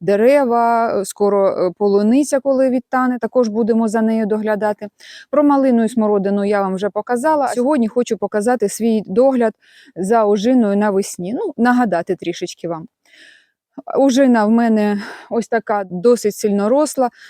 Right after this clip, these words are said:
Ну, в принципі, вся ожина досить сильно росла. Сорт я її не знаю, тому що він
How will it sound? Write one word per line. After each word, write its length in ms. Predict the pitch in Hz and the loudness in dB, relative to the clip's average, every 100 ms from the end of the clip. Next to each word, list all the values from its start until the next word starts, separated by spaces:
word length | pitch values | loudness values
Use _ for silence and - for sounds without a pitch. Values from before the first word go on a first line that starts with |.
| - - | -12 -2
Ну, 100 | 277 | -2
в 60 | |
принципі, 440 | 247 262 247 220 202 | 2 2 2 0 -4
вся 260 | - 190 | 0 0
ожина 580 | 190 185 240 240 190 151 | 2 0 0 0 0 -4
досить 320 | 180 214 214 185 | -2 -2 -2 -4
сильно 320 | 208 202 190 | -2 -2 -2
росла. 380 | 170 170 - 175 _ _ _ _ _ - | -4 -4 -10 -16 _ _ _ _ _ -14
Сорт 380 | - 269 226 240 | -2 2 2 2
я 180 | 226 | 2
її 320 | 226 220 214 214 | 2 2 2 2
не 140 | 202 | 2
знаю, 420 | 196 240 277 262 | 2 2 2 2
тому 320 | - 214 214 | 0 0 0
що 240 | 220 - 196 | -2 -2 0
він 260 | 208 208 | 0 -2